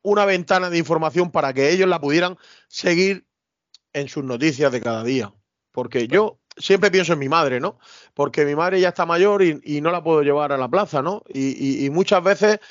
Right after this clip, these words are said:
cuando, mm, hay toros, pues, "Mamá, pon la tele", y, y ella, pues, sigue viendo las noticias, sigue viendo toros para todos los domingos.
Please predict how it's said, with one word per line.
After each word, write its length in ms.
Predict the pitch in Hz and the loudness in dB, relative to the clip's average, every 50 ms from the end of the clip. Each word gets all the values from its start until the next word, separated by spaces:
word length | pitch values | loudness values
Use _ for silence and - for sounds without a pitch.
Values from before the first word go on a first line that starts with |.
| - - _ | -20 -20 _
cuando, 520 | - - 143 139 135 135 135 135 135 135 135 | -4 -4 -2 0 0 0 0 0 -2 -4 -6
mm, 360 | 139 139 131 139 143 143 139 - - - - _ - - - _ - | -8 -10 -14 -12 -14 -14 -14 -16 -18 -20 -20 _ -20 -20 -18 _ -2
hay 160 | 170 190 202 | 0 0 2
toros, 260 | 170 208 208 214 226 170 | 4 4 2 2 0 0
pues, 180 | - 170 139 - - | 0 -2 -2 -2 -8
"Mamá, 360 | - - 135 147 190 226 202 | -10 -8 -4 -2 -2 0 2
pon 100 | 240 240 | 2 0
la 140 | 233 233 185 | 0 2 2
tele", 340 | 240 233 233 226 220 208 | 2 4 4 4 4 4
y, 280 | 208 190 - 131 - _ _ | 2 0 -4 -12 -16 _ _
y 200 | - 135 139 170 | -8 0 2 4
ella, 140 | 180 175 165 | 4 4 2
pues, 200 | 139 131 117 - | -2 -4 -4 -4
sigue 180 | 165 143 147 | -2 0 2
viendo 180 | 143 147 139 139 | 2 2 2 2
las 140 | 135 131 123 | 0 0 0
noticias, 460 | 123 113 120 180 185 127 160 139 127 | -4 -2 0 0 0 0 -2 -2 -2
sigue 180 | 143 135 135 | 0 0 0
viendo 260 | 127 135 135 135 131 113 | 2 2 0 0 0 -2
toros 220 | 139 135 131 120 | -2 -2 -2 -2
para 240 | - 135 123 123 117 | -4 -4 -4 -4 -2
todos 440 | 123 139 131 131 127 123 123 123 120 | -2 -2 0 0 -2 -2 -4 -4 -6
los 60 | 110 | -4
domingos. 500 | 120 117 143 214 220 175 147 147 175 | -4 -2 -2 0 0 0 0 0 -2